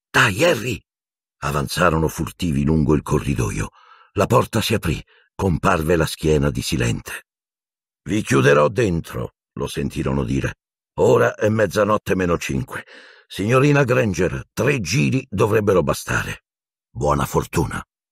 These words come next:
Silente uscì dalla stanza ed estrasse la bacchetta per chiudere a chiave la porta. Presi dal panico, Harry e Hermione scattarono. Silente li guardò e un gran sorriso comparve sotto i lunghi baffi d'argento.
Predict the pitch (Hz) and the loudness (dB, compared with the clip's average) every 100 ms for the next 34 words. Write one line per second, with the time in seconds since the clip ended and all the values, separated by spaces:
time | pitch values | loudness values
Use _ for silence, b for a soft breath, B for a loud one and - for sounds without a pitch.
0 | _ _ _ _ _ _ _ _ - - | _ _ _ _ _ _ _ _ -12 -4
1 | 104 110 110 117 127 110 - 120 101 90 | 4 4 4 2 0 0 0 0 2 2
2 | 87 - 78 78 - 87 - 104 98 - | 0 0 0 0 -2 -4 -2 0 0 2
3 | 104 95 - 87 76 80 - 78 - 82 | 0 2 0 0 0 -2 -2 -2 -2 -2
4 | 82 - 87 82 78 - 64 73 62 - | -2 -2 0 2 0 0 0 0 0 -2
5 | 87 - - - _ _ _ _ - 92 | -6 -8 -10 -10 _ _ _ _ -4 0
6 | 104 101 85 85 - 101 92 - 90 - | 2 2 2 2 0 0 0 0 -4 0
7 | 120 98 104 104 92 92 113 98 - - | 0 2 2 2 2 2 2 0 -2 -4
8 | 107 - 127 101 107 - B B B - | -6 -2 -4 -2 -4 -8 B B B -6
9 | - 113 110 107 101 90 85 60 65 b | 0 4 4 2 2 2 2 0 -2 b
10 | b 160 151 113 110 101 - 95 71 73 | b 0 2 4 4 2 0 -2 0 -2
11 | 69 78 - 85 85 78 71 78 - 80 | -2 -2 0 0 0 -2 -2 -2 -2 -2
12 | 80 71 78 69 73 - 67 - 69 69 | -2 2 2 2 2 2 -2 -2 -2 -2
13 | 60 62 60 - | -2 -2 -2 -4